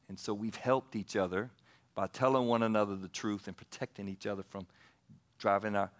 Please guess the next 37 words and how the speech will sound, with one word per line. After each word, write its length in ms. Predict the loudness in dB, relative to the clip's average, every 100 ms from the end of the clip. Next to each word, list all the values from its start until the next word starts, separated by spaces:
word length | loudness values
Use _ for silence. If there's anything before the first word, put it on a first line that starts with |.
| -12 0
driving 300 | 2 4 4
our 100 | 2
cars 360 | 4 4 4
in 60 | 0
the 100 | -2
ditch. 500 | -2 -4 -6 -20 -20 _ _ _ -10
I 80 | -2
had, 220 | 0 0
I 60 | 0
had 160 | -2
a 40 | 0
really 240 | 0 0
good 180 | 0 -2
conversation 480 | 0 0 -2 -4 -4
with 100 | -8
a 40 |
twenty-five-year-old 800 | -6 -6 -4 -2 -2 -2 -2 -2
young 220 | -2 -2
man, 320 | -2 -2 -4 -10 -20 -20 -20 _ -10
uh, 280 | -6 -4 -6
two 160 | -6 -4
weeks 240 | -4 -6
ago. 220 | -8 -10 -10 _ _ _ _ _ _ _ _ _ _ _ _ _
It 40 | -6
was 120 | -2
one 140 | 2
of 40 | 4
those 120 | 4
moments 400 | 4 4 2 -2
where 240 | 0 2 2
I, 160 | 0 0
I 180 | 2 2
was 220 | 2 0
in 100 | -2
the 60 | -4
truth-telling 500 | -6 -4 0 0 0
position, 420 | -6 -8 -8